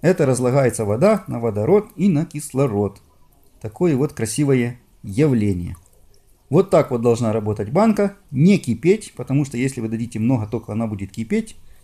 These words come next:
Если она не берёт заряд, она будет кипеть. Вот в таком состоянии должна начинаться процедура десульфатации аккумуляторной батареи. И режим должен быть таким, чтобы обеспечилось вот такое вот состояние работы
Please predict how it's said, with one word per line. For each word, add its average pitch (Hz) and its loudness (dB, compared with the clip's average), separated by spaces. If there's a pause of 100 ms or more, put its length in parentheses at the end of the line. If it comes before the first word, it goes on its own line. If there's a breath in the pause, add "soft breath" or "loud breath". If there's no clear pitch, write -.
Если 151 2
она 123 0
не 110 0
берёт 110 0
заряд, 143 0
она 123 -4
будет 135 -6
кипеть. 117 -8 (500)
Вот 170 0
в - -20
таком 131 0
состоянии 196 -2 (140)
должна 151 -2
начинаться 110 -2
процедура 135 -4
десульфатации 104 -6
аккумуляторной 107 -6
батареи. 101 -10 (380 soft breath)
И 139 4
режим 156 4
должен 120 0
быть 104 -8
таким, 240 0 (560)
чтобы 175 0
обеспечилось 165 -2
вот - -6
такое 135 -2
вот 139 -2 (880)
состояние 170 2
работы 156 0